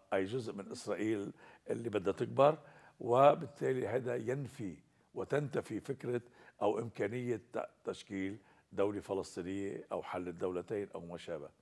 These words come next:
فبالتالي هذا تلائم مع ما يريده نتنياهو من أجل مستقبله السياسي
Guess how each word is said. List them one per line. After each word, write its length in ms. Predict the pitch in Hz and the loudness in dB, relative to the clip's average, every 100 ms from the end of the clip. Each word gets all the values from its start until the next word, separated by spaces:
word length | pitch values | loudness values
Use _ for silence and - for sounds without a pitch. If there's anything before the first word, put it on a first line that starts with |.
| - - - _ | -20 -20 -20 _
فبالتالي 840 | - 135 113 - 175 180 156 160 - - _ _ | -4 -4 -4 0 4 6 6 2 -2 -12 _ _
هذا 280 | 139 147 135 | 4 4 4
تلائم 720 | - 131 156 - 156 143 139 | 4 8 8 8 4 2 4
مع 160 | 147 | 4
ما 160 | 135 135 | 4 2
يريده 540 | 139 135 160 147 127 123 | 4 4 4 6 4 4
نتنياهو 640 | 120 127 110 120 107 113 - - - - | 2 0 4 4 4 0 -4 -18 -16 -10
من 160 | 139 | -2
أجل 260 | 123 120 127 | 0 2 0
مستقبله 520 | 113 - 147 104 87 | -4 0 0 2 -2
السياسي 580 | 85 104 101 85 92 | -4 -2 0 0 -4